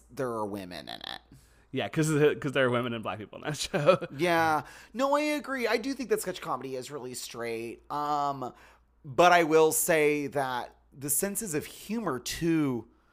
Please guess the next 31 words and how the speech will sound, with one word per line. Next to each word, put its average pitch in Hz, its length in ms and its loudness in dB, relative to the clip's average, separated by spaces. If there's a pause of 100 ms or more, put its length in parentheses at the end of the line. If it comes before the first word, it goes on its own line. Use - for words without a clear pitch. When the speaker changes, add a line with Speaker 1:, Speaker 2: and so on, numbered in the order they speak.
(720)
Speaker 1:
of 127 120 -2
straight 127 460 -2
people, 98 680 -6
I 120 80 -6
feel 127 160 -6
like 120 80 -8
is 120 80 -6
so 117 520 -2
different 110 400 -8
than 104 140 -8
gay 104 260 -8
people. 95 720 -8 (200)
Speaker 2:
Mm-hmm. 117 520 -8
Speaker 1:
Um, 123 680 0 (560)
and 175 100 6
I 165 60 4
think 180 180 -4
what's 247 140 0
really 127 400 0
crazy 110 560 -8
about 101 340 -4
being 101 400 -8
gay, 95 440 -10
like, 120 180 -8
just - 200 -10
to 123 80 -6
get, 95 220 -10
like, 110 140 -10
a 110 60 -6
little, 87 300 -6
like, 69 480 -8